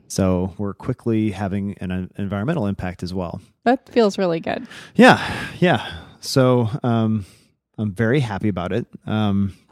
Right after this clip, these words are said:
Speaker 1: actually, the, uh, the C O two offset is, is the equivalent of about three hundred forty miles driven by the average commuter car.
Speaker 2: That's a long way.
Speaker 1: And I think we've already doubled that, actually, went by the, since I'd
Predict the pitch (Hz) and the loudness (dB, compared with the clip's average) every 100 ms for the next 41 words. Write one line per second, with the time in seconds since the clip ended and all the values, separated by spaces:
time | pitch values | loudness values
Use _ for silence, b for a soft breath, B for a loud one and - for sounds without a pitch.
0 | _ 113 - 127 117 117 110 98 107 - | _ 0 4 4 4 4 4 2 0 2
1 | 123 113 - 117 107 104 - 101 104 101 | 2 4 2 0 0 -4 -2 -2 -2 -4
2 | 107 92 104 - 110 113 98 98 92 117 | -8 -6 -6 -2 0 0 -2 -4 -6 -2
3 | 120 120 101 - 113 107 104 95 - 104 | 2 2 0 0 0 0 0 -2 -2 -4
4 | 95 90 92 92 98 98 - 101 95 101 | -4 -6 -6 -6 -4 -6 -6 -6 -6 -4
5 | 131 98 - _ - 269 - - - - | -4 -4 -10 _ -4 -4 -4 -12 -12 0
6 | 214 202 196 196 285 269 - - 113 160 | 2 4 2 0 0 -2 -6 -2 0 2
7 | 165 131 117 123 110 110 110 98 98 98 | 0 2 2 2 2 0 0 -2 -4 -6
8 | - _ _ _ 98 101 107 98 101 - | -8 _ _ _ -14 -8 -8 -6 -10 -12
9 | 95 98 - - 92 95 92 | -12 -12 -12 -10 -8 -6 -8